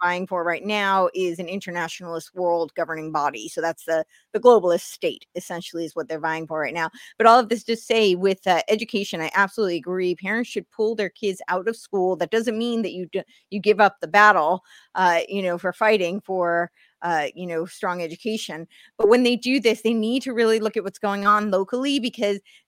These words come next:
through unesco, which is not at all lo-, local, they're pushing this where they're trying to universalize education. And they're, of course,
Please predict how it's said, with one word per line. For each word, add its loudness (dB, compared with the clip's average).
through 2
unesco, -2
which -8
is -10
not -2
at 2
all 8
lo-, -2
local, 0
they're 4
pushing -4
this -4
where -2
they're -2
trying -2
to -6
universalize -2
education. -6
And -4
they're, 4
of -4
course, -2